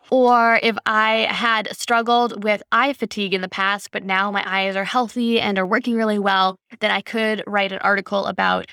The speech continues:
common causes of eye fatigue and pain. If I decided to build a brand about homeschooling and helping moms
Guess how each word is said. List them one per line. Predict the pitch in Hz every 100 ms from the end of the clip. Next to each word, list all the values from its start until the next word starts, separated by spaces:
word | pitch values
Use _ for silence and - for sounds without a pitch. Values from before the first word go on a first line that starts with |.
| - -
common | 226 240 247 240
causes | - 294 277 220 202
of | 202 -
eye | 202 202
fatigue | - 202 196 185
and | 185
pain. | 185 202 - -
If | - 214
I | - 233
decided | 233 226 226 220
to | 214
build | 208 214
a | 196
brand | 208 202
about | 196 196 196 196
homeschooling | 190 - 277 359 - 220 202 196 190
and | 180
helping | 208 214 208 208 -
moms | 208 208 208 214 208